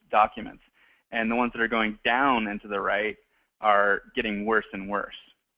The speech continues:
Make sense? Yeah? Okay. So what this means, and this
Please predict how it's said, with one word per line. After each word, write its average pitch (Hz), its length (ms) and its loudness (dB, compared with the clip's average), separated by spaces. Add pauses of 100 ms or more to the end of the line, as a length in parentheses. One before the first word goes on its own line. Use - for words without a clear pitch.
(120)
Make 107 200 -8
sense? 139 280 -2 (1800)
Yeah? 131 240 0 (560)
Okay. 120 260 4 (400)
So 143 100 6
what 156 220 6
this 156 220 2
means, 135 560 0 (480)
and 127 280 -2
this 135 140 -2